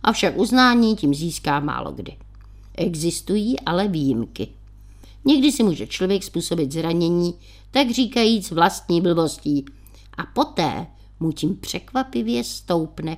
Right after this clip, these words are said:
kredit. A to jednoduše proto, že to dokázal přežít. Nebo v tu chvíli jaksi rozdejchat. Kdysi jsem pracoval jako stavbyvedoucí na stavbě v Praze Radlicích.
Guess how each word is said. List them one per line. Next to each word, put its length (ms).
kredit. 480
A 60
to 100
jednoduše 520
proto, 480
že 160
to 140
dokázal 540
přežít. 680
Nebo 200
v 60
tu 120
chvíli 340
jaksi 420
rozdejchat. 800
Kdysi 300
jsem 180
pracoval 420
jako 180
stavbyvedoucí 1000
na 100
stavbě 560
v 80
Praze 400
Radlicích. 680